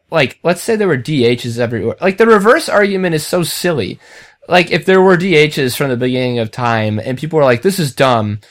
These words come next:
and I proposed to you, like, "Well, let's just only have the National League pitchers pitch." Like, what the fuck? No! Like, who, when did we decide that it was cool for one half of the sport to play with a certain set of rules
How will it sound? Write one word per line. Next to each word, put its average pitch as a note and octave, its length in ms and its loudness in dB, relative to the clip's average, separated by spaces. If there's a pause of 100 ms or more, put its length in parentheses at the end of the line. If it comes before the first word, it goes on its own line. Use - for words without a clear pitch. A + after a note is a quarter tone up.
(200)
and D3 120 -2
I C#3+ 120 2
proposed D3+ 480 -2
to C3+ 40 -4
you, B2+ 80 0
like, A#2+ 200 0
"Well, G3 160 4
let's G#3+ 200 2
just - 220 -4
only F3+ 240 0
have D#3 260 -4
the C#3+ 140 -2
National C3 480 -2
League G#2+ 300 -4
pitchers G#2+ 400 -8
pitch." - 400 -8 (600)
Like, - 180 -8
what E4+ 140 0
the A4 60 0
fuck? - 400 0
No! A#3+ 480 4
Like, E3 220 0
who, E4+ 320 2 (240)
when A#3+ 240 0
did F4+ 160 -2
we D#4+ 80 -2
decide A#3 460 0
that A3+ 100 2
it G#3+ 80 0
was F#3 180 0
cool G3+ 540 -2
for F#3+ 220 0
one D#3+ 440 4
half G#3 300 -4
of G3 80 -8
the E3+ 120 -4
sport F3+ 420 -2
to D#3 60 -4
play D3 180 -2
with D3+ 100 2
a C3 60 -4
certain - 320 -6
set C#3+ 200 -2
of B2+ 100 -8
rules A#2+ 520 -2